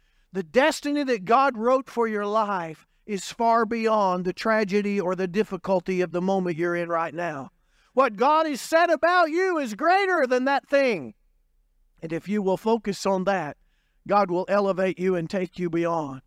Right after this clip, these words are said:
But I find that Christians all over the world today, many of them are giving up. Many of them have become discouraged. Many of them have just thrown their hands up and have given in to how their flesh feels.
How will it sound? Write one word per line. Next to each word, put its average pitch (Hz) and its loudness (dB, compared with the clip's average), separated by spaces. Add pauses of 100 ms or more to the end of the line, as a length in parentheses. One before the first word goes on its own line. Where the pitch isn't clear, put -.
(380)
But 208 2
I 233 4
find 269 0
that 233 -2
Christians 240 -6
all 254 2
over 254 2
the 240 0
world 247 2
today, 226 -4 (260)
many 262 0
of 214 0
them 226 0
are 214 0
giving 240 0
up. 247 0
Many 240 -2
of 247 0
them 240 0
have 202 -4
become 240 0
discouraged. 226 -2
Many 240 -2
of 240 0
them 233 0 (280)
have 226 -4
just 220 -4
thrown 254 0
their 240 0
hands 254 0
up 180 -4 (260)
and 226 0
have 185 -2
given 254 0
in 254 2
to 208 -2 (160)
how 254 2
their 220 0
flesh 247 -4
feels. 214 -4